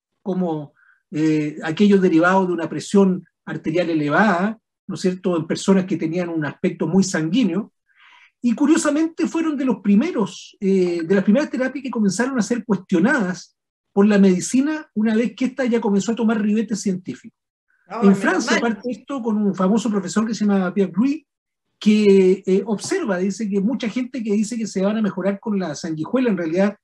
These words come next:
Speaker 1: se mejoraban con otras cosas también o simplemente con la observación. Por lo tanto, se requiere una sistematización de la observación para poder llegar a concluir si realmente sirve. Hoy día, por supuesto,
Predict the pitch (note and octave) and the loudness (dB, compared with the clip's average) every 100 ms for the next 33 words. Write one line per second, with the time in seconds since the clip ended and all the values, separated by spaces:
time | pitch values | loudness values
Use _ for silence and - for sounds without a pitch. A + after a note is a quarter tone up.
0 | _ - F3 F3 F3+ G3+ G3 F3+ F#3 F3 | _ -8 -6 -2 0 2 0 -2 -4 -6
1 | F#3+ F3+ F3+ D#3+ F3+ G#3+ F#3+ A3+ G3+ G3 | -6 -6 -6 -2 2 2 4 2 4 2
2 | G3+ G3+ F#3+ D#3+ - C#3+ C3 - A#3 B2+ | 2 0 -2 -4 -6 -8 -8 0 0 0
3 | - _ _ _ _ - F3 E3+ A3+ G#3 | -6 _ _ _ _ -2 0 2 2 2
4 | A#3+ A3 - _ _ - F#3+ F#3 F3+ A#3+ | 0 -4 -6 _ _ 0 2 2 2 2
5 | A#3+ B3 A#3+ _ _ _ - A3 G#3+ G3+ | 2 -2 -8 _ _ _ 0 4 6 6
6 | G3+ F#3 - D4+ - C#4 G#3+ G#3+ - F3 | 4 0 -2 -2 0 -2 0 -2 -4 -4
7 | - E4+ C4 G#3+ F#3+ F#3 E3+ - A3+ C4+ | -2 -2 0 -2 -2 -4 -6 0 0 0
8 | - _ _ - F#3+ F#3 F#3 G3 A3+ A3 | -8 _ _ 0 2 2 4 4 4 0
9 | A#3 A3 G#3 G3 G#3 G#3+ G3+ F#3 G#3 A#3+ | 0 0 -2 0 -2 -2 -4 -2 -2 -2
10 | G3 F#3 C3 A2+ - _ _ F3 E3+ C4+ | -6 -10 -10 -12 -16 _ _ -4 4 4
11 | A3+ F#3+ G3 G#3 - G#3+ G#3 | 4 2 2 2 0 -4 -6